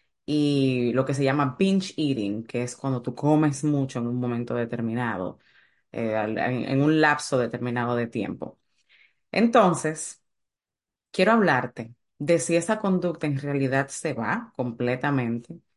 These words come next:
Y también quiero darte tres razones en este video por las cuales puedas sentir que estás dando más viajes a la despensa y picando aquí, picando allá, comiendo por aquí, comiendo por allá,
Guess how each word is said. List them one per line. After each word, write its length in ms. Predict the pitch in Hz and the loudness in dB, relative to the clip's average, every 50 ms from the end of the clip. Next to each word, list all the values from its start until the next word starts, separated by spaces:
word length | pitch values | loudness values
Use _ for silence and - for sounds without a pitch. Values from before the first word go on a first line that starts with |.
| _ _ _ _ - | _ _ _ _ -8
Y 80 | - 160 | -6 -2
también 260 | 180 165 165 170 180 | -2 0 2 2 0
quiero 260 | 180 254 269 269 262 226 | 2 2 2 4 4 4
darte 560 | 190 160 147 139 139 135 - 139 127 - - - | 4 4 4 2 0 -2 -4 -8 -8 -8 -6 -6
tres 280 | 180 196 233 262 262 | -2 2 2 2 2
razones 720 | 302 277 226 - - - 185 165 143 120 117 110 113 - - | 2 0 0 0 0 2 2 2 2 2 -2 -4 -8 -10 -6
en 160 | - 143 143 | -4 -2 -2
este 260 | 143 139 139 160 156 | -2 -2 -2 -2 0
video 440 | 151 147 131 127 117 113 117 - - _ - - _ _ | 0 0 0 0 -2 -2 -4 -6 -10 _ -20 -20 _ _
por 140 | - 180 180 | 2 4 4
las 180 | 175 151 - | 4 0 -2
cuales 320 | - - 175 180 196 196 190 - | 0 2 2 2 2 0 -2 -4
puedas 320 | - 185 190 196 202 202 196 | 0 0 2 2 2 -2 -2
sentir 600 | - 180 165 156 143 - 151 135 123 120 127 - _ _ _ _ | -4 -4 -4 -4 -4 -4 -2 -2 -2 -2 -6 -8 _ _ _ _
que 80 | - 143 | -4 -4
estás 260 | 143 - 156 160 151 | 0 2 0 2 2
dando 300 | 165 165 175 170 170 165 | 0 0 0 0 0 0
más 380 | 160 156 156 160 170 165 - 147 | 0 0 -2 -2 -2 -4 -6 -4
viajes 720 | 147 147 147 139 139 151 156 165 175 180 185 180 - - _ | -2 0 0 0 0 -2 -4 -4 -6 -6 -6 -8 -10 -16 _
a 120 | - 131 131 | -8 -4 -4
la 120 | 131 127 | -2 -2
despensa 840 | 127 123 - - - _ - 127 120 110 110 110 - - 123 135 _ _ _ _ _ _ | -4 -6 -6 -12 -16 _ -6 -6 -4 -4 -6 -10 -12 -16 -16 -18 _ _ _ _ _ _
y 140 | - 143 139 | -4 -2 -2
picando 540 | 139 - 139 135 - - 131 135 139 135 127 | 0 0 -2 -2 0 0 0 2 2 0 0
aquí, 340 | 120 120 - - 151 151 156 | -2 -4 -4 -4 -4 -4 -2
picando 480 | 151 147 135 139 - 127 127 131 127 | -2 -4 -6 -4 -4 -6 -4 -2 -2
allá, 420 | 123 120 120 135 139 147 147 143 143 | -2 -4 -2 -2 -2 -2 -2 -2 -4
comiendo 400 | - 131 131 131 127 139 135 127 | -4 -4 -2 -2 -2 -2 -2 -2
por 120 | - 135 123 | -2 -2 -4
aquí, 220 | 123 - 160 147 | -2 -2 -4 -4
comiendo 420 | - 139 127 123 123 123 127 131 | -2 -2 -4 -2 -2 -4 -6 -4
por 140 | - 131 120 | -4 -2 -2
allá, 260 | 123 123 139 147 147 | -2 -2 -2 -4 -4